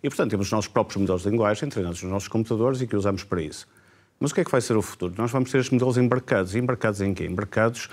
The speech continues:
em sistemas que vão conviver connosco, em robôs. Ou seja, quando nós vemos, e neste momento já temos vídeos, aliás, mostraram há pouco, por exemplo, a Mecha, um robô que neste momento já funciona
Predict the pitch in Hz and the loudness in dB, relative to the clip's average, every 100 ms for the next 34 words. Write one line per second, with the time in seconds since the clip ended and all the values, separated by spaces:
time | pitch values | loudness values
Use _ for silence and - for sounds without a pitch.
0 | - - _ 98 117 147 165 - - - | -18 -20 _ 2 6 6 6 2 -2 0
1 | - 123 135 139 139 127 139 127 127 135 | 4 6 4 2 2 4 4 4 4 2
2 | 147 143 123 101 98 120 117 107 - - | 2 2 0 -2 0 0 2 0 -2 -14
3 | - - _ _ 127 - 110 87 87 73 | -20 -20 _ _ 0 4 4 4 0 -4
4 | _ _ - 143 151 147 110 101 113 143 | _ _ 0 4 6 6 4 4 4 4
5 | 92 87 - 101 95 98 98 98 90 85 | 2 0 0 -2 0 0 2 2 0 2
6 | 101 123 104 92 92 95 104 107 104 101 | 4 4 4 2 -2 -2 -2 2 2 2
7 | 104 - 104 104 104 107 101 101 113 110 | 0 2 2 4 4 4 4 4 2 0
8 | 98 98 98 92 95 - 98 95 92 92 | 0 -2 0 0 0 0 -4 -2 -2 0
9 | 95 110 95 104 95 95 | 0 0 2 4 4 0